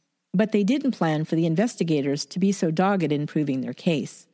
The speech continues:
They kept the heat on, which made Radisich panic and seek to dispose of the gun and other evidence, thereby bringing in more witnesses to their crime.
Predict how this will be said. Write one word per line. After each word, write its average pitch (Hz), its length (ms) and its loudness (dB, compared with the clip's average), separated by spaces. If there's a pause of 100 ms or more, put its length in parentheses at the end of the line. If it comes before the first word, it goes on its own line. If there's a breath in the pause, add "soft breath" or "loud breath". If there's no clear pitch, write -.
(640)
They 190 100 2
kept 285 300 -4
the 226 80 2
heat 247 260 0
on, 160 320 -2
which 190 240 -4
made 190 180 2
Radisich 202 540 0
panic - 480 -2 (220)
and 190 140 4
seek - 240 0
to 208 80 2
dispose 170 420 0
of 156 120 -2
the 160 60 -2
gun 156 440 0
and 160 140 -2
other 202 240 2
evidence, 147 600 -4 (500)
thereby 202 360 2
bringing 180 360 2
in 160 120 0
more 214 180 4
witnesses 156 560 -2
to 147 160 -4
their 131 140 -4
crime. 156 440 -6